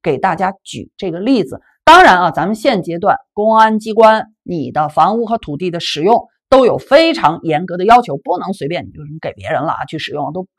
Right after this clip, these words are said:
都不能随便。但是咱们就举一个比较形象的例子，让大家去理解这个政策，而不是指责说公安是不是，呃，租了房子去赚钱，不是这个意思。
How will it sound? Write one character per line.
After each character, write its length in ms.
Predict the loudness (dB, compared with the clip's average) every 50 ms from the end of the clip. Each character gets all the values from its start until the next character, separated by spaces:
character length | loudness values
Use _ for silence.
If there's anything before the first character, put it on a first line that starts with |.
| -8
都 80 | -6 -6
不 80 | -4
能 120 | -4 -6 -6
随 120 | -6 -6
便。 200 | -6 -6 -6 -8 _ _ -20 _ _ _
但 140 | 0 2 2
是 80 | 2 0
咱 100 | -2 0
们 100 | 0 -2
就 80 | -2 -4
举 220 | -8 -10 -12 -12
一 120 | -10 -8
个 100 | -8 -8
比 80 | -8 -8
较 140 | -10 -10 -12
形 320 | -12 -12 -10 -10 -10 -6
象 160 | -6 -6 -8
的 60 | -6 -4
例 300 | 0 4 4 4 4 2
子， 160 | -2 -8 -18 _ _ _ _
让 180 | 0 2 2 2
大 160 | 2 0 2
家 120 | 2 0
去 120 | 0 0 -2
理 380 | -4 -2 -4 -4 -4 -4 -6
解 160 | -6 -6 -8 -10 -10
这 80 | -14
个 100 | -14 -16 -16 _
政 220 | -4 -2 -2 -2 -4
策， 160 | -6 -8 -8 -6 -2 0
而 160 | -2 0 0
不 180 | -2 -2 -2 -2
是 240 | -2 -4 -8 -10 _ -14
指 160 | -12 -12 -10
责 260 | -8 -8 -8 -8 -10 -12
说 120 | -14 -18 -16
公 160 | -12 -10 -8
安 200 | -6 -6 -8 -8
是 120 | -10 -14
不 80 | -14 -12
是， 240 | -10 -10 -10 -10 _ _ _ _ -12
呃， 160 | -10 -10 -8
租 200 | -6 -4 -4 -2
了 120 | -2 -2
房 240 | -4 -4 -6 -6 -6
子 200 | -6 -6 -8 -8 _
去 140 | _ -12 -8
赚 180 | -6 -6 -8 -8
钱， 240 | -10 -16 -18 -16 -12
不 80 | -12
是 120 | -10 -10 -8
这 120 | -8 -8 -8
个 60 | -8
意 200 | -8 -10 -10 -12
思。 180 | _ _ _